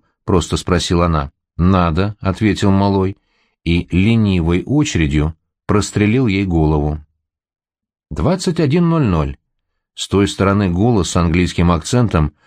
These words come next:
мужественный и уверенный в себе, сказал:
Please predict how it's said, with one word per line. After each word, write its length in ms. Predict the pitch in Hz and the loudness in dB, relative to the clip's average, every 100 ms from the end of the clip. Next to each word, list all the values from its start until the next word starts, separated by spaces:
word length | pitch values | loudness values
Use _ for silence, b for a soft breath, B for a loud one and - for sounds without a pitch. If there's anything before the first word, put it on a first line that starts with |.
| _ | _
мужественный 920 | 85 95 123 101 87 - 87 85 85 82 | 0 2 2 0 -2 0 2 2 2 0
и 200 | - 95 | 0 2
уверенный 520 | 92 95 98 92 90 | 2 2 0 0 -2
в 60 | |
себе, 260 | - 107 123 | -2 -2 -2
сказал: 520 | - 107 95 85 67 | -2 -2 0 -2 -2